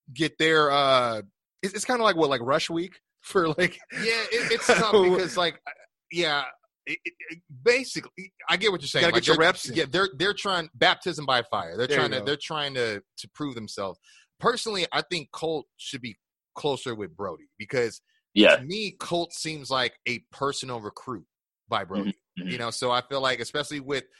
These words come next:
Speaker 2: their interactions, he's, his role is served best from a T V standpoint and from a character or storyline standpoint, as close to Brody as possible, in my opinion.
Speaker 3: Yeah, I
Speaker 2: Now,
Speaker 3: think they
Speaker 2: it's
Speaker 3: should. I think they should send Uno and Grayson down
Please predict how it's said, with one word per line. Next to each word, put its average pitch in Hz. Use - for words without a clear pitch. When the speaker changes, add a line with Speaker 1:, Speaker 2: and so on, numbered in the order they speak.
Speaker 2:
their 135
interactions, 131
he's, -
his 156
role 139
is -
served 107
best 120
from 127
a 101
T 143
V 143
standpoint 156
and 117
from 110
a -
character 135
or 104
storyline 143
standpoint, 143
as 113
close 123
to 110
Brody 104
as 85
possible, 98
in -
my 87
opinion. 82
Speaker 3:
Yeah, 117
I 147
Speaker 2:
Now, 143
Speaker 3:
think 240
they 214
Speaker 2:
it's -
Speaker 3:
should. 160
I 127
think 214
they 196
should 143
send 147
Uno 143
and 117
Grayson 120
down 95